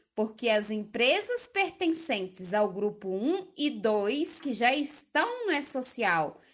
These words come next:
nas fases de folha de pagamento,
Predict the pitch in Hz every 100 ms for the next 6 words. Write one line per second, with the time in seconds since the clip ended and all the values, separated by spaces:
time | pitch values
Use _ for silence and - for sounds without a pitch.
0 | _ - 208 214 - - 226 220 185 165
1 | 185 185 240 - - 240 277 320 254 233
2 | 220 208 196 185 208 294 302 - 170